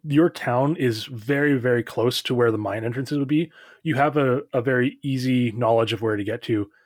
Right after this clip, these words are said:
You begin leading everybody out onto the ice fields, and after about twenty minutes, uh, just before kind of that next hour would come up, you see a divot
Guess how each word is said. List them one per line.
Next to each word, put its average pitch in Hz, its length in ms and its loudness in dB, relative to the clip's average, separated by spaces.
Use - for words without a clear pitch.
You 147 160 0
begin 147 520 0
leading 127 340 0
everybody 117 680 0
out 131 160 0
onto 120 220 -2
the 139 120 -2
ice 120 200 0
fields, 107 540 -6
and 120 280 0
after 156 580 0
about 156 440 0
twenty 185 380 -2
minutes, 110 580 -4
uh, 110 340 0
just 156 240 0
before 131 720 2
kind 127 180 0
of 117 80 -2
that 131 140 0
next 120 360 -2
hour 107 340 2
would 107 180 -4
come 107 160 -8
up, 107 160 -8
you 147 260 0
see 135 600 0
a 139 120 2
divot 120 540 -2